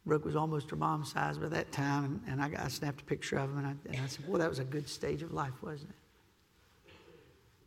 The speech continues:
That's a good stage of life. You know, when you get older, you think, "Did I make the most of that? I hope I did." And we ought to try to do that all the time. Amen?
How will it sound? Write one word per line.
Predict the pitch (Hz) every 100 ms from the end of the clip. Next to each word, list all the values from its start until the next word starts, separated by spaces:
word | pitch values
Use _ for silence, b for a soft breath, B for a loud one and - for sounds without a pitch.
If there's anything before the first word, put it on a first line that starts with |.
| -
That's | - 147
a |
good | 160 156
stage | - 160 156
of | 160
life. | 160 160
You | 202
know, | 220
when | 190
you | 196
get | 196
older, | 226 226
you | 196
think, | - 170 -
"Did | 190
I | 214 202
make | 175 254
the | -
most | 196 202 190 -
of |
that? | 175 175
I |
hope | 160 -
I | -
did." | 151 160 196 - - - - - - _ - _ _ _
And | - 160
we |
ought | 180 175
to |
try | - 170
to | 170
do | 170
that | 156 147
all | 151
the | 160 -
time. | 147 131
Amen? | 170 185 196 214